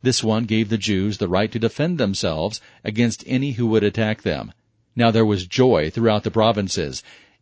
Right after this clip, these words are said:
Many even became Jews out of fear. Some enemies did attack on the previously appointed day, but the Jews were victorious over them. Esther's bravery and faith in God are a testament to the trust this young woman had in the living God.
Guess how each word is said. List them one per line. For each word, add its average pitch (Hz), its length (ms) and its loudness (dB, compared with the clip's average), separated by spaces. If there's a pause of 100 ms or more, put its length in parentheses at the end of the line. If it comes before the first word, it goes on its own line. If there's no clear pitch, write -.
(100)
Many 156 240 2
even 131 280 0
became 127 360 0
Jews 107 420 0
out 110 140 0
of 101 80 -2
fear. 139 420 -2 (440)
Some 139 260 0
enemies 113 380 0
did 127 160 4
attack 101 480 -2 (120)
on 120 120 -2
the 110 60 0
previously 117 560 0
appointed 101 440 0
day, 113 360 2 (280)
but 110 140 0
the 117 60 2
Jews 110 360 0
were 113 140 2
victorious 101 600 2
over 104 240 4
them. 73 320 -4 (1160)
Esther's 123 400 2
bravery 113 580 2
and 135 160 -4
faith 123 300 0
in 147 120 -4
God 80 380 -4 (120)
are 120 140 4
a 110 80 2
testament 110 520 -2
to 120 60 -6
the 101 200 0
trust - 560 -2
this 123 200 0
young 123 180 4
woman 107 280 0
had 101 400 -2
in 131 160 -4
the 117 80 0
living 113 360 0
God. 90 360 -4